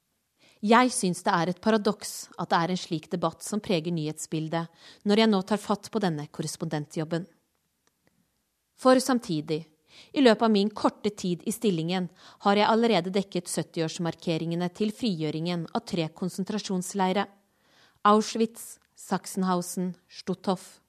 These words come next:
Grusomme leire som viste hva som kan skje i ytterste konsekvens når fordommer og hat blir satt i system. Denne uka er det akkurat sytti år siden naziregimet kapitulerte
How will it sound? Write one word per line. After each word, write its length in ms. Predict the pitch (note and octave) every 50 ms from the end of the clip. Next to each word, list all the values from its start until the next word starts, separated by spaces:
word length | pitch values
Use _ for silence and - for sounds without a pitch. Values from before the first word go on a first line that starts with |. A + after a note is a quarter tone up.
| _ _ _ _ _ _ _ _ _ _ _ _ _ _ _ _ _ _ _ _ _
Grusomme 480 | - C#4+ C4 A3+ - - - F#3+ G3+ G#3+
leire 400 | A3 G#3 F#3+ E3+ D3+ E3 E3+ F3
som 220 | E3+ - - A#3 A3+
viste 400 | A3+ - - - - - F3+ F3+
hva 160 | E3+ E3+ E3
som 160 | - - G#3
kan 320 | G#3 - - - G#3 G#3+
skje 400 | A3 G3+ - - G3 F#3 F#3+ F#3+ E3+ - _ _ _ _ _ _
i 160 | - G#3+ - -
ytterste 400 | A#3 - - F3+ E3 - F#3+ -
konsekvens 720 | - G3 F3+ - G3+ - - F#3+ F#3 F#3+ F3 - - - - _ _ _ _ _ _ _ _ - -
når 240 | G3+ G#3 A3 A3+ A3+
fordommer 600 | - - G#3+ F#3 D#3 D#3+ D3+ D#3+ E3+ E3+ E3 D#3+ -
og 160 | - - G3
hat 480 | F#3 F#3+ G3 F3+ - - _ - - - _ _ -
blir 160 | G#3+ A3+ G#3+
satt 320 | - E3 D3 _ - D#3
i 80 | D3 - _ -
system. 480 | - - F3 - - F#3 F3 E3+ G3 - _ _ _ _ _ _ _ _ _ _ _ _ _ _ _ _ _ _ _ _ _ _ _ _ _ _ _ _ _ _
Denne 240 | - C#4 B3+ A3+ G#3+ -
uka 300 | A3+ F#3+ - - - F3 F3 E3 - -
er 140 | - G3 G3+
det 60 | A#3
akkurat 400 | - - - A3+ G3+ G3 G3 G3 -
sytti 380 | - - F#3+ - - - A3 F#3+
år 80 | E3+
siden 460 | D#3+ - - E3+ D#3+ D#3 G3 F#3+ F#3+ F#3
naziregimet 800 | E3+ D3+ D3+ - - E3+ E3 E3+ E3+ - - F3+ E3 E3 E3+ E3+
kapitulerte 800 | - - F#3 - F#3+ - - F#3+ F#3 E3+ E3 E3 _ - F#3+